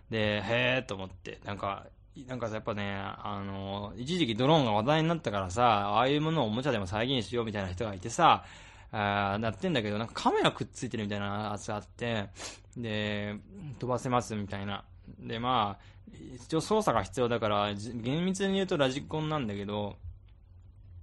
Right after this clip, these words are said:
なんかカメラついてたりすると、なんかああいうのでさ、上見たらさ、あのー、なんか隣の家とかさ、こう、覗き見できちゃうみたいな感じがして、ちょっと気持ち悪いなとか思ったりしたわけ。で、他になんかないのかなって思ったら、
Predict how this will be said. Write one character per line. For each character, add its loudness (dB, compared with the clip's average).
な -10
ん -8
か -12
カ -6
メ -2
ラ -2
つ -6
い -2
て -16
た -6
り -8
す -8
る -6
と、 -8
な -4
ん -6
か -2
あ 0
あ 0
い 0
う -4
の -4
で -4
さ、 -6
上 -4
見 -4
た -2
ら -6
さ、 2
あ -4
の -2
ー、 -6
な -6
ん -6
か -6
隣 0
の 2
家 0
と -2
か -2
さ、 -2
こ -2
う、 -4
覗 -2
き -2
見 0
で 0
き -12
ち -4
ゃ -2
う -4
み -6
た -6
い -4
な -6
感 -6
じ -4
が -4
し -12
て、 -18
ち -12
ょ -10
っ -10
と -10
気 -10
持 -6
ち -4
悪 0
い -2
な -2
と -6
か -4
思 -2
っ -10
た -4
り -2
し -6
た 0
わ 2
け。 -6
で、 2
他 2
に 2
な 2
ん 0
か 2
な 6
い 4
の 2
か 2
な 6
っ 0
て -10
思 -6
っ -16
た -6
ら、 6